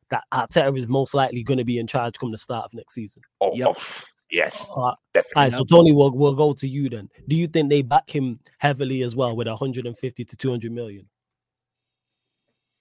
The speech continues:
Speaker 2: Hmm. That's a hard one to say, man. It's a hard
Speaker 1: Mm.
Speaker 2: one to say. But again, because I do
Speaker 1: Correct.
Speaker 2: know the ambition of the Kroenkes, yeah, their ambition is just top four, and, and they will continue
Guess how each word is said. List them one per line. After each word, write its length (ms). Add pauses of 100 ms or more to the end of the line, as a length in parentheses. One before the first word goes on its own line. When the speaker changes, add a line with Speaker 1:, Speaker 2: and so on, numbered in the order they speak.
(720)
Speaker 2:
Hmm. 180 (1800)
That's 260
a 60
hard 300
one 260
to 140
say, 320
man. 300 (200)
It's 80
a 60
hard 240
Speaker 1:
Mm. 60
Speaker 2:
one 160
to 100
say. 260 (1040)
But 160
again, 400 (140)
because 340
I 160
do 160
Speaker 1:
Correct. 100
Speaker 2:
know 200
the 160
ambition 640
of 220
the 100
Kroenkes, 640
yeah, 220
their 180
ambition 440
is 100
just 320
top 180
four, 340 (460)
and, 300
and 380
they 80
will 160
continue 500